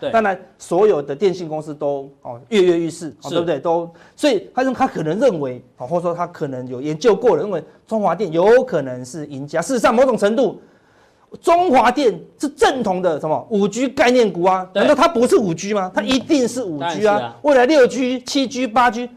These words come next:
Speaker 2: 都是它啊，对不对？
Speaker 1: 可是明明这个资本支出这么大，
Speaker 2: 对。
Speaker 1: 对电信商一开始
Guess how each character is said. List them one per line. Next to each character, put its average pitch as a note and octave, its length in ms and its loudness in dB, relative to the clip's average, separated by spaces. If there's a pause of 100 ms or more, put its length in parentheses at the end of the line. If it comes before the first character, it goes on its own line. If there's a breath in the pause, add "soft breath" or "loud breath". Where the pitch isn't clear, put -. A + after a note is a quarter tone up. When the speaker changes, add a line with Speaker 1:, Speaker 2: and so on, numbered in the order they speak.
Speaker 2:
都 B3 200 4
是 A3+ 220 -4
它 E3 140 -6
啊， D#3+ 300 -4
对 F3+ 100 -4
不 G3+ 40 0
对？ G3 60 2
Speaker 1:
可 C#3+ 60 0
是 A#3 60 -2
明 G#3+ 180 -6
明 G#3 160 -6
这 G#3+ 160 -4
个 F#3 200 -4
资 G#3 200 -10
本 E3+ 160 -6
支 E3 160 -18
出 E3 160 -14
这 E3+ 120 -12
么 C3+ 120 -12
大， A#2+ 340 -10
Speaker 2:
对。 F#3 280 2
Speaker 1:
对 G#3+ 200 0
电 A#3 180 -4
信 G#3 80 -2
商 G3 200 -6
一 G3+ 40 -12
开 F#3 220 -8
始 B2+ 260 -14